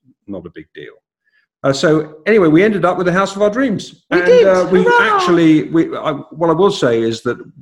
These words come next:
Speaker 1: one of the big attractions for this, from the seller's point of view, because they, they were under pressure to complete on their new house, which they'd committed to in some way. Um,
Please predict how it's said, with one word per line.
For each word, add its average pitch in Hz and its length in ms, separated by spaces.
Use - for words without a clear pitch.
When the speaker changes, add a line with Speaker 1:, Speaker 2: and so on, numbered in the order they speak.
Speaker 1:
one 151 200
of 131 120
the 127 40
big 131 200
attractions 113 720
for 101 260
this, 92 160
from - 240
the 95 60
seller's 190 400
point 87 320
of 82 80
view, 82 260
because 104 240
they, 127 300
they 147 120
were 165 300
under 120 220
pressure 123 400
to 120 100
complete 113 540
on 98 180
their 95 160
new 104 260
house, 87 480
which 101 220
they'd 107 240
committed 107 560
to 90 340
in 87 100
some 87 300
way. 101 220
Um, 117 520